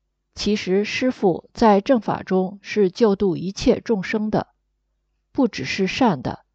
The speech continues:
当然也包括恶的。我经常讲，正法中我不计一切众生过往之过，只见众生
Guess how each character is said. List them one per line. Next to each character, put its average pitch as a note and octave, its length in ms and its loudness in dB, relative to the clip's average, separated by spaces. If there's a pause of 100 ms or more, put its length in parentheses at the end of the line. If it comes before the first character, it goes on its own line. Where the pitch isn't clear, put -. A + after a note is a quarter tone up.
(220)
当 B3 180 4
然 F3+ 300 2
也 D#3+ 120 -2
包 G#3+ 220 2
括 - 280 -8
恶 A3 240 4
的。 - 140 -14 (800)
我 G3 280 4
经 B3+ 240 -2
常 G3 240 -2
讲， E3 320 -4 (480)
正 A#3+ 180 2
法 F#3+ 220 -2
中 G3 340 0 (220)
我 F#3+ 160 4
不 G3+ 180 2
计 A3+ 220 -2
一 G3 240 -4
切 A3 320 0
众 G3 260 -2
生 A3 360 -2
过 G#3 200 4
往 - 240 -2
之 A3 180 0
过， - 360 0 (580)
只 G3+ 140 0
见 A#3+ 260 4
众 A#3 220 -2
生 A3+ 340 0